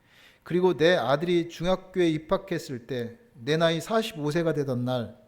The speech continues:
부모님 앞으로 삼십삼 년 전의 일을 사죄드리기 위해서 "아버지, 저 중학교 일 학년 때 일 등은 말입니다." 말을 시작하려는데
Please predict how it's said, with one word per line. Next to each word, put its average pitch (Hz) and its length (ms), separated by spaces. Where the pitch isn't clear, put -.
부모님 170 400
앞으로 156 380
삼십삼 226 560
년 226 180
전의 180 240
일을 147 400
사죄드리기 190 640
위해서 113 420
"아버지, 143 560
저 165 160
중학교 185 380
일 156 160
학년 175 320
때 156 100
일 147 280
등은 160 200
말입니다." 120 640
말을 143 300
시작하려는데 127 920